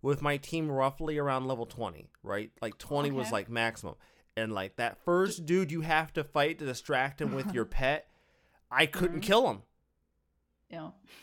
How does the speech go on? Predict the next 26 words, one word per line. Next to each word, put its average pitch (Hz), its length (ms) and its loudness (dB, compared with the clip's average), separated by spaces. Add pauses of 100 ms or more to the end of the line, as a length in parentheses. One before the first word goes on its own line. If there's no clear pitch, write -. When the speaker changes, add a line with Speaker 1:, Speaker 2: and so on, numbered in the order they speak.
(420)
Speaker 1:
Um, 139 540 2 (400)
Speaker 2:
<laughs> 320 300 -16
Speaker 1:
he 233 440 0 (140)
couldn't 220 540 2
necessarily 190 720 -2
kill 156 400 -2
me, 160 260 -4
but 175 160 -6
he 175 120 -4
was 165 160 0
dealing 165 320 0
enough 147 340 -4
damage 139 380 -4
to - 100 -8
me 143 120 -4
per 139 260 -2
Speaker 2:
Mm. 131 40 -18
Speaker 1:
turn 143 300 -6
that 127 100 -4
I 120 80 -2
couldn't 135 480 -10
keep 139 300 -12
up 131 180 -4
a 117 40 -8
consistent 113 560 -8
offensive. 95 560 -10